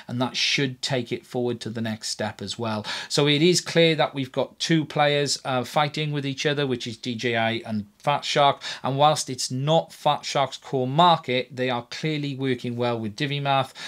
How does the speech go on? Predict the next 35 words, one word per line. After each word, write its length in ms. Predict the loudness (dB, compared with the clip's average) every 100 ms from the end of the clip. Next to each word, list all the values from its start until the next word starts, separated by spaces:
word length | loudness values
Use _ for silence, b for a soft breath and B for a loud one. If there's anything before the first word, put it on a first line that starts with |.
| B
and 120 | -4
it's 100 | -2
going 240 | 0 0 0
to 80 |
be 220 | 0 0 0
interesting 580 | 0 -2 -2 -2 -4
to 80 | -4
see 600 | 0 2 4 4 4 0 -6 B B
where 300 | -2 0 2
that 220 | 0 -4
ends 320 | -4 -6 -4 -6
up 160 | -6
as 180 | -8 -2
well. 320 | 0 0 -2 B B B
What 160 | 4 6
it 160 | 6 4
means 340 | 4 4 2
for 120 | 0
users 560 | 0 2 2 2 2 4
is 220 | 2 0
the 280 | -2 0 2
industry 480 | 2 0 0 0 -2
is 260 | -2 -4 -2
absolutely 640 | -2 0 0 0 -2 -2
boiling 500 | -2 4 4 4 2
away 300 | 2 4 4
at 100 | 2
the 80 | 0
moment, 420 | -2 0 -2 -2 -4
and 180 | -2
there's 220 | -2 -4 -6
tons 440 | -4 -2 -2 -4
of 80 | -4
innovation 540 | -4 -2 -4 -6 -4
happening. 420 | 0 0 0 -4